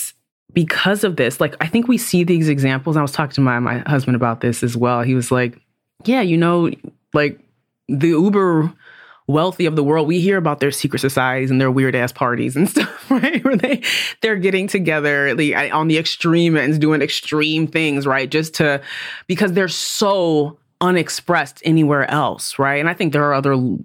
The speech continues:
larger cur-, cultural questions and, you know, whatever, psychological things going on there. I'm not gonna dig into all that 'cause I'm not an expert on those things. But what I will say is that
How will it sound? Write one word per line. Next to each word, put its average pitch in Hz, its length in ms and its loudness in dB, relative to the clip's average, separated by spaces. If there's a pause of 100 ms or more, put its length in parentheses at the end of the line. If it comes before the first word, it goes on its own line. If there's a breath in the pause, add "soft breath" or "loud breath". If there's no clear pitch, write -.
larger 127 420 0
cur-, - 280 -4
cultural 131 400 0
questions 120 600 -2
and, 113 160 0
you 135 80 2
know, 101 240 -2
whatever, 113 400 0
psychological 127 500 -2
things 123 200 -2
going 123 180 0
on 123 100 0
there. 127 160 0
I'm 131 120 -2
not 123 140 -2
gonna 123 140 -2
dig 123 160 0
into 120 160 0
all 117 120 0
that 127 140 -2
'cause 117 120 -8
I'm 120 160 -2
not 117 140 -2
an - 60 -6
expert - 280 -4
on 113 100 0
those 110 160 -4
things. 120 300 -4
But 139 120 0
what 139 140 0
I 131 80 0
will 139 240 0
say 127 380 0
is 123 220 0
that 123 280 -2